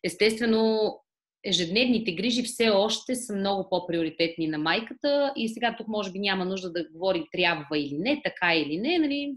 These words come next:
в повечето статистика показва това, но пък иначе е много ключово, че родите-, и майката, и бащата наистина са, м, равнопоставени и, и няма това, че единия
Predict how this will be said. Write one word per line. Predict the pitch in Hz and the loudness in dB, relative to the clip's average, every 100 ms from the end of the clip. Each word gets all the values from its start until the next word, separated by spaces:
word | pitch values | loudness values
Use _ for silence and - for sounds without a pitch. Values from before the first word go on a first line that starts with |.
| - | -2
в | |
повечето | 277 247 220 - | 2 2 0 -8
статистика | - - 294 - 254 | -16 -6 -6 -6 -10
показва | - - 202 180 175 | -8 0 2 2 -4
това, | 175 175 - - - - - | -4 -2 -4 -8 -16 -16 -6
но | 185 | -2
пък | 180 180 | -2 -2
иначе | 220 220 214 | -2 -2 -2
е | |
много | 202 202 202 | -2 -4 -6
ключово, | - 196 190 185 | -10 -10 -10 -6
че | 185 175 - - - - 180 | -4 -4 -8 -16 -18 -10 -6
родите-, | 170 214 226 - - | -4 -2 -2 -2 -2
и | 175 | 0
майката, | 175 208 - 226 | 2 0 -2 -6
и | |
бащата | 175 - 196 - 190 185 | -4 -2 -2 0 0 0
наистина | 175 180 202 190 | -2 -4 -4 -6
са, | 170 185 170 | -4 -2 -2
м, | 165 160 156 - 175 | -2 -4 -6 -8 -8
равнопоставени | 160 156 - - 147 143 143 143 - - | -6 -8 -10 -6 -4 -4 -6 -14 -16 -10
и, | 180 170 165 165 | -4 -2 -2 -2
и | 180 | -4
няма | 175 175 196 196 | 0 0 -2 -4
това, | 185 | -6
че | 185 180 | -4 -6
единия | 175 185 180 | -4 -4 -4